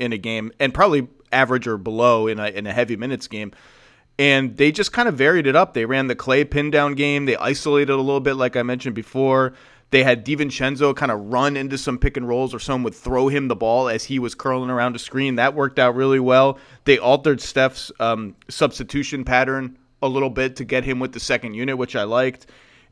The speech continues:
And a lineup I'm keeping my eye on for game four. I mentioned it before Draymond's suspension. Steph, DiVincenzo, Klay, Wiggins,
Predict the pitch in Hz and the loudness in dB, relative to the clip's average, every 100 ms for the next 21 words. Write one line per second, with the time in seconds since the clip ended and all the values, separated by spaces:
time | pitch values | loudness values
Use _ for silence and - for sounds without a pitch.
0 | - 147 135 131 170 240 254 214 175 196 | 0 2 4 6 4 2 2 2 2 -2
1 | 185 170 156 147 139 139 131 123 127 123 | -2 2 2 4 2 2 0 -2 -4 -6
2 | 120 113 - 127 117 110 117 135 147 127 | -6 -6 -6 -2 0 0 -2 -4 -4 -2
3 | 117 - 117 135 127 117 117 117 110 113 | -4 -4 -8 -4 -4 -2 -2 -2 -4 -10
4 | - 120 113 110 95 - _ _ _ _ | -6 -4 -4 -10 -12 -16 _ _ _ _
5 | _ _ _ - - 151 196 220 - - | _ _ _ -14 0 4 4 2 -8 -20
6 | - _ _ _ _ - 151 170 160 160 | -20 _ _ _ _ -8 -6 -4 0 2
7 | 143 127 135 135 127 - _ _ _ - | 2 2 2 4 2 -6 _ _ _ -4
8 | 143 139 127 120 107 - _ _ - 123 | 4 6 6 2 -4 -12 _ _ -8 0
9 | 143 139 135 127 - | 2 4 2 0 -6